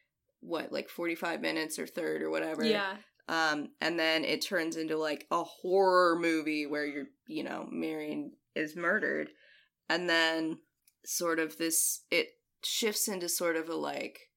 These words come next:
Speaker 1: detective type
Speaker 2: Yeah,
Speaker 1: thriller.
Speaker 2: yeah.
Speaker 1: Where you're just trying to figure out what the fuck is going on.
Speaker 2: Exactly.
Speaker 1: Um, and the pacing between those sort of three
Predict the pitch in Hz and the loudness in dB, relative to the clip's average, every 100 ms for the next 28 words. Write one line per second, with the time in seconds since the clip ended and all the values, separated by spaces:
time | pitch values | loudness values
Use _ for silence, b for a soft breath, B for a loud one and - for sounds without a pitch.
0 | _ _ _ - 175 165 - - 180 - | _ _ _ -10 -6 -6 -4 -6 -6 -2
1 | 170 160 156 - - - 165 151 226 254 | 0 0 -4 -14 -16 -2 0 2 2 4
2 | 277 269 240 156 - 165 - 190 190 180 | 6 6 6 6 2 -2 -6 -6 -2 0
3 | 170 170 - _ _ - 175 165 160 160 | 0 -2 -8 _ _ -6 -2 0 0 -2
4 | 170 - 160 156 165 156 - - - - | -6 -6 -6 -4 -2 -2 -2 -6 -10 -10
5 | - - - 104 52 - - - - 202 | -10 -10 -8 -6 -8 -10 -12 -8 -6 -2
6 | 196 180 - - - 165 160 151 151 147 | 0 -2 -4 -8 -4 0 2 2 0 -4
7 | - - 165 160 160 156 151 - _ _ | -8 0 2 4 4 2 -6 -8 _ _
8 | _ 170 190 196 240 247 254 226 202 180 | _ -6 -4 -2 2 4 4 2 0 -2
9 | - 202 190 190 175 170 170 160 - 156 | -4 -4 -2 0 4 4 4 2 2 0
10 | 151 151 - 165 165 165 156 156 151 156 | -2 -6 -12 -6 0 0 0 -2 -4 -6